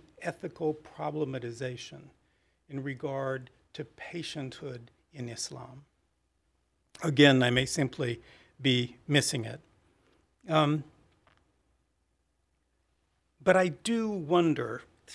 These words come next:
and here I, I confess the influence of, um, my reading in medieval Latin texts, which are drawn from the same Galenic sources, of course, and frequently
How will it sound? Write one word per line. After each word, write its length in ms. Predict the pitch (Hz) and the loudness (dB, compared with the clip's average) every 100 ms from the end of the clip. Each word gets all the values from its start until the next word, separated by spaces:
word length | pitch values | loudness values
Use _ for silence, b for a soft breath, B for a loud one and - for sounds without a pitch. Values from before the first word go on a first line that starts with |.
| B B B B B _ _ _ _ _ _ _ | B B B B B _ _ _ _ _ _ _
and 140 | 147 - | -16 -8
here 400 | 185 175 151 151 | 4 8 8 6
I, 180 | 147 151 | -4 -2
I 80 | 143 | -4
confess 640 | - 131 - - 147 - | -6 -10 -10 -2 -2 -2
the 140 | - 139 | -10 -12
influence 680 | 139 135 - 135 127 135 131 | -8 -10 -10 -10 -10 -10 -12
of, 280 | 123 - _ _ _ _ _ _ - | -12 -14 _ _ _ _ _ _ -8
um, 360 | 131 127 135 165 | -6 -4 -8 -8
my 180 | 143 | -4
reading 380 | 135 131 127 120 | -2 -2 -2 -2
in 300 | 117 117 135 160 | -4 -4 -10 -10
medieval 400 | 139 127 123 123 | -6 -6 -6 -4
Latin 360 | 123 131 131 | -2 -4 -8
texts, 420 | 120 139 123 - - | -10 -8 -8 -8 -8
which 180 | 127 | -6
are 100 | 139 | -6
drawn 340 | 123 143 117 120 | -6 -6 -8 -10
from 320 | - 117 117 | -12 -12 -12
the 60 | 110 | -14
same 340 | - 120 113 | -10 -10 -10
Galenic 460 | 117 113 110 107 - | -10 -10 -10 -14 -16
sources, 500 | 117 113 - 127 - | -14 -16 -16 -18 -20
of 120 | 123 | -14
course, 320 | - 110 - | -12 -10 -12
and 120 | 127 | -14
frequently 580 | - 160 156 156 127 113 | -4 -4 -4 -8 -8 -10